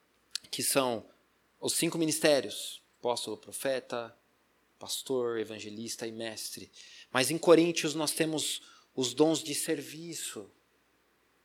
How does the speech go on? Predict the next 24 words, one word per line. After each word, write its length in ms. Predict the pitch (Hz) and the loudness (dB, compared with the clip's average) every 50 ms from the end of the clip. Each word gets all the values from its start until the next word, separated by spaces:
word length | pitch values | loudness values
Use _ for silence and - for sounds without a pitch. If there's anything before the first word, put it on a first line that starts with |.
| _ _ _ _ _ _ - | _ _ _ _ _ _ -10
que 100 | - - | -6 -4
são 260 | - - - 147 147 | -2 -2 0 -2 -2
dons 420 | 143 127 143 139 139 143 143 135 - | -2 0 0 0 2 0 -4 -6 -6
que 120 | - - | -8 -8
Deus 420 | 131 123 143 147 156 160 151 135 127 | -6 0 2 2 2 2 0 0 2
dá 320 | 143 131 135 139 135 - - _ _ _ - - | 2 4 4 2 0 -4 -12 _ _ _ -12 -12
a 100 | 135 - - _ _ _ | -12 -12 -12 _ _ _
todos. 840 | - 165 151 147 147 131 117 110 107 - - - - - - - - _ _ _ _ _ _ _ _ _ _ - - _ _ _ | -4 -4 -4 -4 -6 -6 -8 -12 -12 -10 -10 -8 -8 -10 -12 -14 -18 _ _ _ _ _ _ _ _ _ _ -20 -20 _ _ _
Todos 380 | - 147 151 151 143 147 143 131 | 2 2 2 2 2 -2 -4 -4
nós 280 | 135 139 135 143 139 - | -4 -4 -2 -2 -4 -4
podemos 460 | - 143 131 120 127 127 131 120 120 | -2 -4 -2 -2 -4 -6 -6 -10 -10
operar 560 | 127 123 - - 127 117 120 120 127 127 131 | -12 -10 -8 -6 -4 -2 0 0 -2 -2 -4
nos 200 | 131 131 123 117 | -6 -8 -10 -10
dons 340 | - 120 113 117 120 113 - | -8 -8 -10 -10 -10 -10 -10
que 140 | - - 120 | -10 -10 -12
Deus 520 | 113 110 113 110 110 110 113 110 - - - - - - - _ _ - | -10 -8 -8 -6 -6 -6 -6 -6 -8 -8 -10 -18 -20 -20 -20 _ _ -16
nos 160 | 120 123 120 | -12 -10 -8
deu, 340 | - 131 147 151 151 135 113 101 - - - - - - - _ - | -2 0 0 0 0 0 -2 -4 -8 -12 -12 -16 -20 -20 -20 _ -20
nos 320 | 156 160 - 131 123 123 | -18 -12 -6 -4 -4 -2
deu 240 | 120 151 156 151 131 | 2 4 4 4 2
discernimento 540 | 107 107 110 - 135 127 123 127 131 131 123 | 0 -4 -4 -4 -4 -4 -4 -4 -6 -6 -4
de 80 | 131 | -4
línguas. 880 | 127 127 135 135 135 127 113 113 110 101 - - - - - - - - - - _ _ _ _ _ _ _ _ _ _ _ _ _ _ _ _ _ _ - | -4 -4 -4 -6 -8 -8 -6 -6 -6 -6 -8 -10 -8 -8 -8 -10 -12 -14 -20 -20 _ _ _ _ _ _ _ _ _ _ _ _ _ _ _ _ _ _ -14
É, 580 | 113 113 117 117 113 113 110 110 110 110 107 | -10 -8 -8 -6 -6 -6 -6 -6 -6 -6 -8